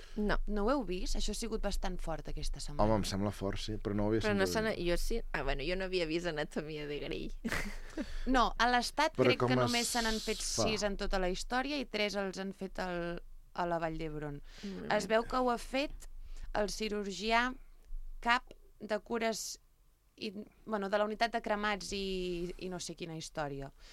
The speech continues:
Speaker 2: Em, la, això és perquè el, la, el donant, la donant, és una noia, la donant era una noia, va morir per eu-, eutanàsia.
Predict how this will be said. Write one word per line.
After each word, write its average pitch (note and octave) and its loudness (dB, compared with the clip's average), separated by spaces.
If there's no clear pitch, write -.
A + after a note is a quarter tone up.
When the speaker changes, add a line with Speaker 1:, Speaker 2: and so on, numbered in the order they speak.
Speaker 2:
Em, F#3 0
la, F#3 4
això G3 -2
és A#3+ 0
perquè A3 -2
el, F3+ 0
la, F#3+ -2
el F3+ 2
donant, A3 4
la G#3 10
donant, G#3 0
és F#3 -6
una F#3+ -2
noia, F#3+ 0
la F#3 0
donant E3 -4
era E3 -4
una D#3+ -6
noia, G#3+ -2
va G#3 2
morir A3 0
per A3 4
eu-, G3+ -2
eutanàsia. F3 -2